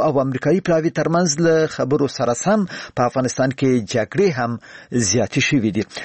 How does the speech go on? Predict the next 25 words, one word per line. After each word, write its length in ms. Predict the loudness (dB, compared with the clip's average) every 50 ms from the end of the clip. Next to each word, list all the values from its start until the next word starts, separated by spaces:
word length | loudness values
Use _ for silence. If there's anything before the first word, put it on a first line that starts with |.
| -12 -12 -4 -2
دفاع 240 | -2 0 2 2 0
وزارت 440 | 0 0 -2 -2 -2 -2 -4 -2 0
وایي 200 | 0 0 0 -2 -2
دوی 200 | 0 0 2 2
د 80 | 2 2
وسلوالو 460 | 0 0 -2 -2 -2 0 0 0 0
مخالفانو 520 | -2 -4 -2 -2 -2 -2 0 0 0 -2 0
پر 140 | -2 -2
ضد 260 | -2 0 -2 0 0 2
اقدامات 720 | 2 2 2 0 -2 -2 -2 -2 0 0 -2 -2 -2 -4 -4
کوي. 220 | -2 -2 -2 -4 -6 -8 -16 -14 -12 -12 -12 -12 -12 -6 0
وسلوالو 440 | 0 0 0 0 0 0 2 0 0
طالبانو 500 | -2 -2 0 0 0 0 0 0 0 0
د 100 | 0 0
روژې 360 | 0 2 0 0 0 -2 -4 -2 -2
په 80 | -2
مبارکه 540 | 0 0 0 0 0 0 -2 -4 -4 -4 -2
میاشت 400 | -2 0 0 0 0 -2 -4 -4 0
کې 180 | 0 2 2 2
د 140 | 2 0 -2
سولې 420 | -2 -2 -2 -2 0 0 0 -2 -2
غوښتنه 580 | -4 -6 -4 -4 -2 -2 0 0 0 -2 -2 -6 -12 -20 -20 -20 -20 _ -4
نه 280 | 0 2 4 4 2 2
ده 100 | 0 -2
منلې. 380 | -2 -2 -2 0 0 -2 -2